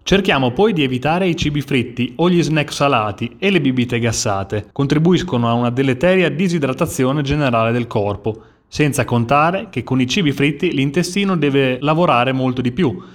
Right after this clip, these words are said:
distraendo il nostro metabolismo da una ripresa veloce e più efficace. Non occorre salare troppo i piatti e anche gli abusi di alcolici indeboliscono l'organismo aprendo ai virus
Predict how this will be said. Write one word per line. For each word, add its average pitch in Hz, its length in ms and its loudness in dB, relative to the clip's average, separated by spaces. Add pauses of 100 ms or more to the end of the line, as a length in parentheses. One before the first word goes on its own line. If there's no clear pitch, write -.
(220)
distraendo 127 540 0
il 120 80 0
nostro 127 300 0
metabolismo 147 800 0
da 160 120 0
una 190 120 2
ripresa 151 380 0
veloce 123 540 -2
e 170 120 -2
più 185 120 0
efficace. 107 800 -6 (140)
Non 185 140 2
occorre 143 420 2
salare 113 380 0
troppo 113 300 -2
i 110 80 -2
piatti 110 500 -4
e 127 100 -2
anche 165 300 0
gli 127 80 2
abusi 143 320 2
di 120 100 0
alcolici 185 640 0
indeboliscono 180 720 0
l'organismo 147 680 -2
aprendo 147 440 0
ai 139 100 2
virus 196 440 0